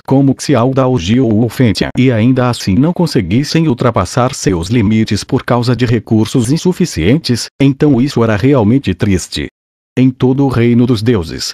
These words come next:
havia muitas pessoas que possuíam um talento para se tornar um lorde absoluto, mas não tinham recursos para isso.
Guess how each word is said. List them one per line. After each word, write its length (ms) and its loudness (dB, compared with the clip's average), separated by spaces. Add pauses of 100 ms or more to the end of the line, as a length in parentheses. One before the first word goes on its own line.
(100)
havia 440 0
muitas 340 0
pessoas 640 0 (100)
que 100 -2
possuíam 560 2
um 60 2
talento 420 0
para 240 0
se 140 -2
tornar 400 0
um 60 2
lorde 400 0
absoluto, 640 0 (160)
mas 320 0
não 180 2
tinham 240 0
recursos 680 -2
para 260 0
isso. 320 -2